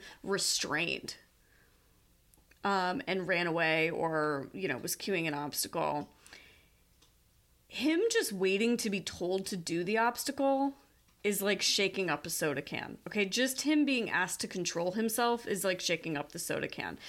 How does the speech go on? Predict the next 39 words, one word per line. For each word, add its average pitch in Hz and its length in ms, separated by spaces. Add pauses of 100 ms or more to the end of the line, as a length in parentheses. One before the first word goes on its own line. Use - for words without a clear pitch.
(140)
So - 200
I 262 160
don't 370 280
also 196 400
need 262 300
the 240 80
soda 196 320
can 233 300
to 220 100
get 190 160
hit - 320
with 202 160
a 175 40
baseball 180 520
bat, - 260 (1120)
because 220 320
then 226 200
the 254 120
explosion 220 640
I'm 180 140
gonna 160 180
get 147 440 (680)
is 190 180
way 175 280
too 226 200
big 156 400 (440)
and 175 160
not 131 220
helpful. - 440 (840)
When 262 380
you're 359 160
thinking 254 340
about 214 160
the 214 80
dog 190 440
that 185 200
you're 202 80
training, 220 720
think, - 800